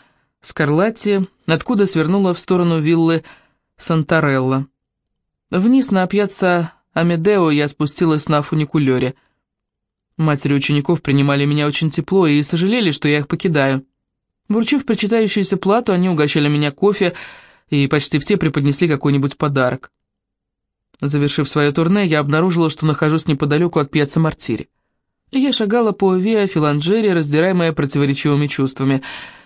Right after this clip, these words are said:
В памяти вдруг всплыл день открытия обувного магазина. Лила в шикарном наряде, ее плохо скрытый страх,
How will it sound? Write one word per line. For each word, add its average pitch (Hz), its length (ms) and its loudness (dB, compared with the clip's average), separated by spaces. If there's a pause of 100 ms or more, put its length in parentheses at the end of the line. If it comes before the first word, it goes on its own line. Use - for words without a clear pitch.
В - 100 -20
памяти 160 360 0
вдруг 139 280 0
всплыл 165 380 0
день 143 220 0
открытия 139 380 -2
обувного 143 360 2
магазина. 147 600 0 (420)
Лила 254 320 2
в 233 60 -2
шикарном 214 500 0
наряде, 185 680 2 (340)
ее 170 480 2
плохо 170 460 0
скрытый 156 500 -2
страх, 165 500 -2